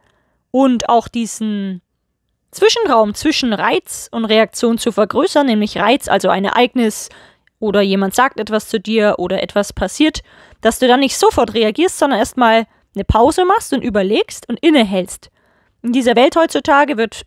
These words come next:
viel Wert drauf gelegt, dass man schlagfertig ist, dass man lustig ist, sarkastisch ist, Angriffe lächelnd abwehrt, aber das musst du gar nicht. Du kannst auch einfach erstmal in dich gehen,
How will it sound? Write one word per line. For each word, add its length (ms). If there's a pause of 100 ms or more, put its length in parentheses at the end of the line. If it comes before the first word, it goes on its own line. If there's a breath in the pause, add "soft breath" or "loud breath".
(100)
viel 240
Wert 200
drauf 240
gelegt, 320
dass 160
man 140
schlagfertig 720
ist, 220
dass 160
man 280 (360 loud breath)
lustig 500
ist, 240
sarkastisch 680
ist, 500 (320 soft breath)
Angriffe 800 (300)
lächelnd 520
abwehrt, 480
aber 100
das 140
musst 240
du 60
gar 220
nicht. 200
Du 40
kannst 300
auch 80
einfach 340
erstmal 360
in 160
dich 200
gehen, 340